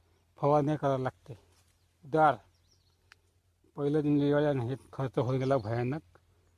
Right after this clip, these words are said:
आता कुठून आता आणायचा पैसा? आणि हे लावलेला नवीन लावला खर्च तर होते का नाही होत काही माहीत नाही.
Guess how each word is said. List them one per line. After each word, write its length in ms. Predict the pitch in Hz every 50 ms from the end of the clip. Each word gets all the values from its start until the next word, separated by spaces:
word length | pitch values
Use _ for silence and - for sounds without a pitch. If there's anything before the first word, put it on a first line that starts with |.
| _ _ _ _ _ _ _ _ _ _ -
आता 140 | 143 - 139 - _
कुठून 320 | - 139 113 - 143 135
आता 340 | 135 135 127 - 156 135 123
आणायचा 280 | 120 123 123 110 - 135
पैसा? 640 | - _ - 131 117 95 - - 151 135 131 131 131 - _ _ _ _ _ _ _ _ _ _ _ _ _ _ _ _ _ _ _ _
आणि 120 | - 139 117
हे 360 | 110 127 135 135 127 123 123
लावलेला 420 | 127 131 139 147 147 147 151 151
नवीन 320 | 147 143 147 147 156 165 160
लावला 320 | 156 160 160 156 156 160 143 -
खर्च 220 | - 156 147 135 165 156 151
तर 60 | 160
होते 600 | 147 120 101 110 123 - _ - - 165 170 165
का 200 | - - 160 160
नाही 280 | 160 151 151 156 143
होत 200 | 113 104 131 143 - _ _ _ _ _ _ - _ _ _ _ _ _ - -
काही 160 | 151 135 113
माहीत 220 | 98 98 95 98 _ _
नाही. 140 | - -